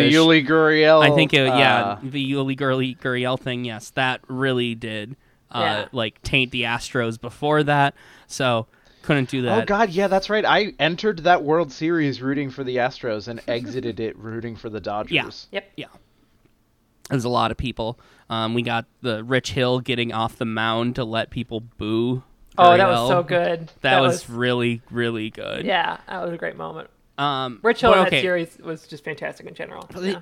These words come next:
Speaker 2: for the Yankees thing, like, I, I think just remembering, I mean, I was, I was a little bit, I was about, you know, me and Lerner about, me and Lerner about the same age here. And we're about the same. We're not that much older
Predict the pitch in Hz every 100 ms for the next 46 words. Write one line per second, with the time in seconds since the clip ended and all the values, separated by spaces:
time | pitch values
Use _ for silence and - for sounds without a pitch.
0 | - 202 214 190 185 190 175 - 147 143
1 | 139 120 110 - _ _ _ _ _ _
2 | _ _ _ _ _ 165 180 - 196 -
3 | 240 - - _ _ - 175 160 - -
4 | - - - - 143 160 147 139 147 139
5 | 135 131 131 135 165 170 180 185 165 -
6 | 160 165 156 143 135 123 120 - _ 139
7 | 147 135 135 120 127 117 120 170 135 120
8 | 117 113 110 110 - 135 143 120 110 107
9 | 107 - 120 107 104 101 110 101 107 -
10 | _ _ _ 131 139 127 110 - 110 104
11 | 113 95 160 151 135 135 120 - 107 107
12 | 107 - - - 113 110 139